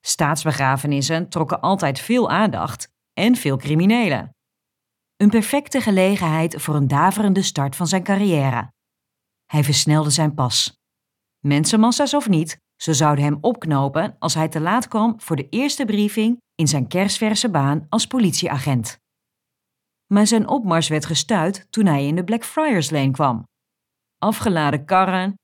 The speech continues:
straatventers, vrouwen, zakenmannen en zelfs een paar kippen vulden de straat. En de hele massa bewoog zich langzaam in de richting van de kathedraal. De herrie deed zijn oren tuiten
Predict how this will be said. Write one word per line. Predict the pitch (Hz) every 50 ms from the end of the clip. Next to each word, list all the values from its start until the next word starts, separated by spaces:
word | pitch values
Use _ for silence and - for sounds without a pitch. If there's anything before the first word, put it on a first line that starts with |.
| _ _
straatventers, | - - - - 196 175 170 170 185 - - 196 180 180 180 190 190 202 196 - -
vrouwen, | - - - - 175 165 170 180 190 190 196 202 220 220 _ _ _ _ _ _
zakenmannen | _ 165 147 147 170 185 214 220 - 233 214 208 208 214 233 269 285 277 _ _ - - -
en | - 226 226
zelfs | 214 254 269 277 269
een | - 226
paar | - 208 208 208
kippen | - 302 294 285 - 170 185
vulden | 190 - 165 151 151 160 165
de | 202
straat. | 202 - - 294 294 233 175 - - - _ _ _ _ _ _ _ _ _
En | - - 214 208
de | 214
hele | 190 190 202 233 262 294 294 285 233
massa | 190 180 185 202 240 - - 254 240
bewoog | 196 160 160 147 165 165 160 -
zich | - - 147 127 -
langzaam | 139 147 190 233 254 226 208 226 214 208 220 233 226 - _ _ _
in | - 147 131
de | 127 127
richting | 127 139 156 160 156 - - 175 170 180 185 - -
van | _ - 220 214
de | 226
kathedraal. | 220 220 226 220 240 226 208 165 143 131 120 107 101 107 _ _ _ _ _ _ _ _ _ _ _ _ _ _ _ _ _ _ _ _ _ _ _ _ _ _ _ _ _
De | _ 139 151
herrie | 143 127 139 165 190 196 180 170 175
deed | 151 165 170 180 -
zijn | - 196 175 -
oren | 180 190 190 196 196 196
tuiten | - 233 240 233 214 208 139 113 117 131